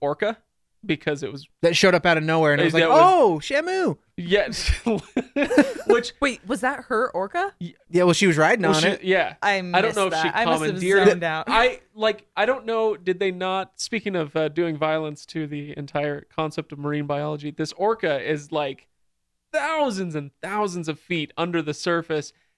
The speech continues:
Speaker 1: for who knows how
Speaker 3: At the
Speaker 1: long.
Speaker 3: ocean
Speaker 1: Like,
Speaker 3: floor.
Speaker 1: you
Speaker 3: Yeah.
Speaker 1: guys, those aren't fish.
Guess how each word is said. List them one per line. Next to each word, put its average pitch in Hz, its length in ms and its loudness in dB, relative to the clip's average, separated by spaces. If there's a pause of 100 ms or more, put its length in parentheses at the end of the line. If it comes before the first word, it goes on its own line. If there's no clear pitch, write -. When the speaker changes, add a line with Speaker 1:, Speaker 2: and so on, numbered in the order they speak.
(840)
Speaker 1:
for 185 220 0
who 302 160 4
knows 233 240 -2
how 190 180 0
Speaker 3:
At 180 40 -4
the 170 80 -2
Speaker 1:
long. 175 100 4 (120)
Speaker 3:
ocean 339 180 -2
Speaker 1:
Like, 359 60 -10 (300)
Speaker 3:
floor. - 240 -8
Speaker 1:
you 220 100 -4
Speaker 3:
Yeah. 175 80 0
Speaker 1:
guys, 202 280 2 (260)
those 202 240 2
aren't 220 220 0 (380)
fish. 190 540 -4